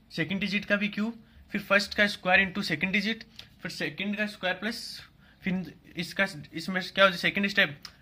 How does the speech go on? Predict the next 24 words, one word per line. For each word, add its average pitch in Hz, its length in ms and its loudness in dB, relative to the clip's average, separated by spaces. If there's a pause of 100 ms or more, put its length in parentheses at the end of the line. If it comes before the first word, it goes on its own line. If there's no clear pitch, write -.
(100)
डबल 151 240 6
हो 190 80 4
जाएगी 196 320 4 (420)
और 151 220 0
ऐड 143 180 6
हो 135 60 2
जाएगा, 120 280 2 (320)
फिर 147 140 2
एक 143 160 2
एक 131 120 4
डिजिट 135 280 -4 (200)
सब 135 180 -2
में 135 140 -2
से 175 140 -6
ले 160 180 -2
लेनी 127 260 4
है। 104 140 -6 (1200)
तो 233 60 -2
ये 247 80 -2
ट्रिक 240 220 -2
कहाँ 208 160 6
कहाँ 233 140 2
यूज़ 208 240 0
आएगी, 202 220 0